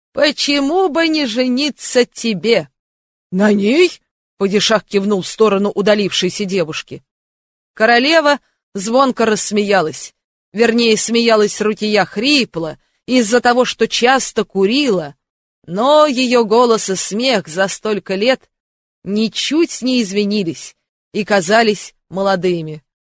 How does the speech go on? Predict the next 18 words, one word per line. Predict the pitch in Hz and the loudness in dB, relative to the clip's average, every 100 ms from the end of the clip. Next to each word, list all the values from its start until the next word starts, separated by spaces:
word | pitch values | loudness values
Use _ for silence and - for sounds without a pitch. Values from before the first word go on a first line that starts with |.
| _ _ - | _ _ -2
«О, | 392 415 370 359 262 285 | 4 6 6 6 2 2
Аллах! | 240 233 233 233 220 214 - - | 4 4 6 6 6 4 2 -2
<laughs> | 349 - 285 - 233 - 415 480 427 285 | 0 2 2 0 0 -2 -2 0 0 -2
О | - 240 | 0 0
чем | - 247 226 | 2 0 0
ты | 240 | 0
говоришь, | 240 240 247 262 220 180 | 2 2 2 4 2 4
Джахангир? | 269 240 247 233 226 247 226 214 - - - | 0 2 2 2 2 4 4 4 0 0 2
Оставь | - 508 - 466 370 - | 2 2 2 2 2 2
Арджуман | 370 254 339 320 269 | -2 -2 0 2 2
своему | 254 294 294 277 | 0 -2 0 2
сыну, | 226 - 285 254 | 0 0 -2 2
а | 180 185 | 2 0
сам | - 190 285 381 233 165 - _ | -2 0 2 4 2 -4 -14 _
женись | 160 196 185 170 160 - | -4 0 0 -4 -10 -8
на | 196 | -4
ее | 226 247 208 202 | -2 0 0 -2
тетушке». | - 277 196 202 - 226 | -2 -2 -2 -6 -6 -8